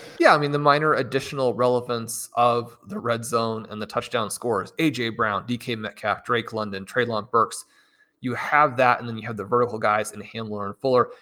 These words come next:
It, it's just a very fun team in terms of being well-rounded in the types of ways that I think especially work for best ball. But this is the type of roster that I would love, regardless of the format, if you're talking about a redraft main tournament,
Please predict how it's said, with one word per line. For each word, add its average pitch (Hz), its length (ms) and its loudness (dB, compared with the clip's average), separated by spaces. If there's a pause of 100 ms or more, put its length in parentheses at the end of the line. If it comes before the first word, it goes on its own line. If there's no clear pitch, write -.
(140)
It, 175 160 -4
it's 202 100 -4
just 269 140 -2
a 233 60 8
very 175 260 4
fun 156 400 2
team 139 480 -8
in 127 100 -12
terms 131 320 -6
of 113 200 -4
being 127 460 -4 (180)
well-rounded 123 800 2
in 120 120 -10
the 113 80 -4
types - 320 -8
of 113 140 -10
ways 110 240 0
that 110 100 -4
I 110 60 -2
think 117 260 -8
especially - 500 0
work 113 240 -4
for 104 120 -2
best - 340 2
ball. 107 380 2 (300)
But 143 100 -2
this 170 120 0
is 165 100 -4
the 139 80 2
type 127 240 0
of 117 120 -2
roster 113 400 2
that 104 220 -6
I 107 80 2
would 107 240 -6 (280)
love, 117 640 0 (300)
regardless 123 540 2
of 110 40 -8
the 110 80 -4
format, 107 520 -8
if 107 100 -16
you're 107 80 -14
talking 107 240 -8
about 104 400 0
a 98 40 -4
redraft 104 640 -4 (360)
main 104 320 -8
tournament, 101 540 -4